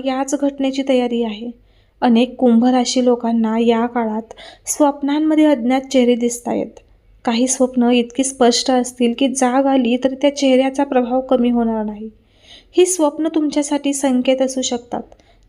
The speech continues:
त्या व्यक्तीचं नाव तुम्हाला कार्तिक अमावस्येच्या रात्री बारा वाजता कळणार आहे. त्या नावाचं तुमच्या भविष्यात मोठं स्थान आहे. काहीतरी शुभ, काहीतरी चेता-, काहींसाठी चेतावणी. हे नाव तुमचं जीवन बदलू शकतं.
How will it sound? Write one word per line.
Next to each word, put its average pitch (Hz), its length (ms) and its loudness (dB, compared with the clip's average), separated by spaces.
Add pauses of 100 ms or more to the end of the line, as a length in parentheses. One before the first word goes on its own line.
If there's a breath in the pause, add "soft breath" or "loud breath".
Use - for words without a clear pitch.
त्या 269 100 2
व्यक्तीचं 254 600 -2
नाव 240 220 0
तुम्हाला 240 480 -4
कार्तिक 240 500 -4
अमावस्येच्या 254 720 -2
रात्री 240 360 -2
बारा 226 380 -2
वाजता 247 400 -2
कळणार 220 400 -2
आहे. 208 300 -16 (720 soft breath)
त्या 320 100 2
नावाचं 285 680 0 (100)
तुमच्या 226 300 0
भविष्यात 247 760 -4
मोठं 233 400 0
स्थान 220 420 -6
आहे. 214 320 -10 (560 soft breath)
काहीतरी 330 520 2
शुभ, 285 560 2
काहीतरी 269 520 0
चेता-, 262 400 -2 (100)
काहींसाठी 262 580 -2
चेतावणी. 240 600 -4 (540 soft breath)
हे 262 80 4
नाव 233 340 -2
तुमचं 240 460 -4 (240)
जीवन 240 360 0
बदलू 214 340 0
शकतं. - 400 -12